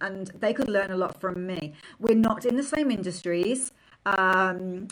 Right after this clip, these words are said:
what have we got? I've got a, um, a, a, a, a me-, a, a sort of a media coach, um, a fitness instructor,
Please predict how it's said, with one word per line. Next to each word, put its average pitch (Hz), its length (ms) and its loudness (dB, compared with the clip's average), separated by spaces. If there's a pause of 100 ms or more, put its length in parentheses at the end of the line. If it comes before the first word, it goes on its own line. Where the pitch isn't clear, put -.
(240)
what - 180 2
have - 140 -4
we 214 100 0
got? 185 240 2
I've 196 200 -2
got 196 260 0
a, 190 440 0
um, 175 840 -4
a, 175 380 -4 (100)
a, 185 140 -6 (400)
a, 196 260 0
a 196 60 -2
me-, 233 500 6
a, 202 360 2
a 214 100 -2
sort 214 140 0
of 214 60 0
a 220 60 2
media 240 480 6
coach, - 640 -2 (480)
um, 180 840 4
a 233 40 -2
fitness - 480 -4
instructor, 196 840 -4